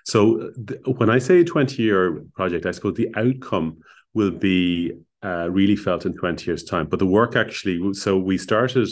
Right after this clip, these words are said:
we started this a while ago now, but the first oysters are, will be coming into, hanging in the, in the oyster gardens in, at the end of this month in September.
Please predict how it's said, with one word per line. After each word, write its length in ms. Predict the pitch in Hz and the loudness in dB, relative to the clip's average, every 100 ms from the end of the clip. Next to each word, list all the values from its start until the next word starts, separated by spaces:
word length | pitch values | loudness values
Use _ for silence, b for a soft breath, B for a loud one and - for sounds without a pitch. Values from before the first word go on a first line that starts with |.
| - | -6
we 120 | 107 - | -12 -6
started 260 | 143 151 | -4 -2
this 140 | 143 - | -4 -8
a 100 | - | -12
while 380 | - 113 110 | -8 -4 -2
ago 160 | 113 107 | -2 -2
now, 140 | 98 | -2
but 120 | 95 - | -4 -8
the 80 | |
first 300 | 95 123 113 | -6 -4 -2
oysters 360 | 113 113 120 101 | -2 -2 -2 -4
are, 140 | 98 | -4
will 140 | 110 101 | -6 -4
be 160 | 98 | -6
coming 340 | 90 98 95 92 | -6 -4 -2 0
into, 640 | 95 92 - 98 87 - B B B | 0 -2 -4 -4 -4 -6 B B B
hanging 320 | 104 101 104 101 | -2 2 2 2
in 140 | 92 | 0
the, 280 | 90 87 90 | -2 -4 -6
in 140 | 90 | -6
the 140 | 87 90 | -6 -6
oyster 260 | 92 - | -6 -6
gardens 460 | 87 87 82 85 - | -4 -4 -4 -8 -6
in, 340 | 82 85 82 | -6 -6 -8
at 120 | - - | -12 -6
the 120 | 90 | -4
end 140 | 87 | -2
of 80 | 82 | 0
this 180 | 98 - _ _ - - | -2 -2 _ _ -12 -4
month 180 | 78 85 | -4 -4
in 60 | |
September. 560 | 80 82 92 87 78 | -8 -6 -4 -4 -4